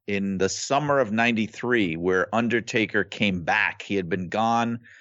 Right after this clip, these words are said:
The urn was stolen. And it was the first time that he ever turned the lights on, that they ever,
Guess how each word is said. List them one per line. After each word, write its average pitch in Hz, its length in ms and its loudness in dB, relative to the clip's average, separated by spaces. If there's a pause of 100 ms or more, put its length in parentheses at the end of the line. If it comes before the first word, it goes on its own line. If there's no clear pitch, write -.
(180)
The 104 160 -4
urn 123 300 2
was 110 140 2
stolen. 113 800 0 (760)
And 107 540 2
it 117 60 2
was 107 200 0
the 113 80 -2
first - 480 -2
time 135 240 0
that 117 120 0
he 113 140 -2
ever 120 560 0
turned 123 320 0
the 101 80 4
lights 107 380 0
on, 170 380 0 (160)
that 113 200 0
they 110 160 4
ever, 113 300 2